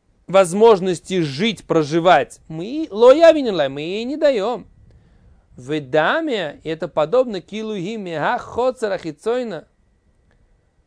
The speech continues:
Как будто бы она из этого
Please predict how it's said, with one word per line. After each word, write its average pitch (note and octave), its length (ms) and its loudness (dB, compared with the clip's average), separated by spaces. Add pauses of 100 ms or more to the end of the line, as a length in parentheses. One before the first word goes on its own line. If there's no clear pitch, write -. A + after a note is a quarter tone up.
(1000)
Как D3 200 -8
будто G#3+ 200 -4
бы G3 80 -2
она F3+ 140 -2
из F#3+ 80 -4
этого F#3 420 -4